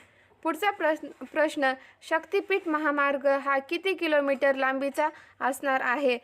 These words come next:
आठशे दोन किलोमीटर लांबीचा असणार आहे. दर किती वर्षांनी कुंभमेळ्याचे आयोजन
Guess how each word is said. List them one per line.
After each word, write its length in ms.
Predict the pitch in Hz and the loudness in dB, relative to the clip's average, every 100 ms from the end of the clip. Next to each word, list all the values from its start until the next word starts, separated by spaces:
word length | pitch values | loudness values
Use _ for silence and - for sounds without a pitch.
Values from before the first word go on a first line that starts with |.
| - - | -10 -6
आठशे 360 | 262 269 - 285 | -2 -2 0 0
दोन 300 | 226 302 330 | 2 0 0
किलोमीटर 580 | 302 269 254 247 262 247 | -2 0 0 0 -2 -2
लांबीचा 520 | 233 226 233 233 339 - _ - | -4 -4 -4 -2 -2 -4 _ -6
असणार 400 | 240 247 247 277 | -6 -4 -4 -4
आहे. 380 | 240 220 233 208 - - - - - - - - _ - _ _ _ _ - | -4 -4 -4 -6 -10 -20 -20 -20 -20 -20 -20 -20 _ -20 _ _ _ _ -6
दर 260 | 240 320 349 | 2 2 2
किती 280 | 359 359 427 | -2 0 0
वर्षांनी 580 | 381 311 320 311 285 285 | 2 0 2 0 0 -4
कुंभमेळ्याचे 840 | 277 349 349 381 320 294 277 277 285 | -2 0 2 2 2 2 2 2 0
आयोजन 500 | 262 269 277 311 | 2 2 2 -2